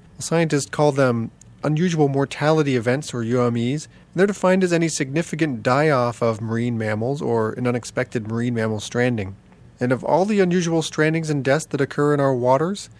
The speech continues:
it's estimated that over fifty percent are caused by algal toxins.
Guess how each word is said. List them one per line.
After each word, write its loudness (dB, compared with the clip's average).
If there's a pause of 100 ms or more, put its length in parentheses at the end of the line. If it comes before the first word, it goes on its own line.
(440)
it's -4
estimated 0
that 0
over 4
fifty -6
percent -2 (220)
are -6
caused -4
by 0
algal 2
toxins. -8